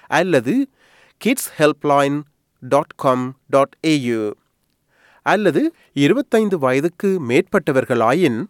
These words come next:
லைஃப்லைனில் அழைக்கலாம். லைஃப்லைன்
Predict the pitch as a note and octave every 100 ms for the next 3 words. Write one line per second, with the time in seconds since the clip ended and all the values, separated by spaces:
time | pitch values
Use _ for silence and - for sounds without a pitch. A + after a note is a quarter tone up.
0 | _ _ _ - B2+ C#3 A#3 - E3+ C#3
1 | B2+ B2 A2 A2+ - E3+ C3+ - B2 A#2+
2 | A#2+ A#2 - _ _ _ _ _ _ -
3 | A#2+ C3+ B3+ - D3 A2+ G2